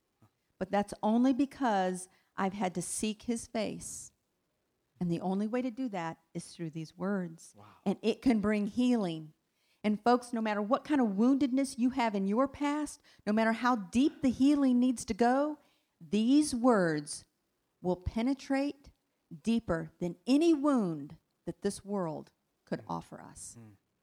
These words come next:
Speaker 1: And I am living proof of that. And I will tell you, it hasn't been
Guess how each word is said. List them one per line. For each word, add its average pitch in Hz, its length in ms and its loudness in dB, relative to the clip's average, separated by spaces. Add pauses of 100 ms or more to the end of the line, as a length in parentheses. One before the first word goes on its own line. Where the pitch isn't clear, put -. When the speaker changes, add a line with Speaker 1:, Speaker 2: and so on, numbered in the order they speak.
(420)
Speaker 1:
And 175 120 -2
I 180 100 -2
am 220 160 2
living 208 320 0
proof - 640 -4 (720)
of 160 160 -6
that. - 320 -10
And 180 100 0
I 180 80 0
will 208 120 0
tell 277 280 4
you, 175 260 2 (680)
it - 80 -20
hasn't 202 420 -4
been 262 380 0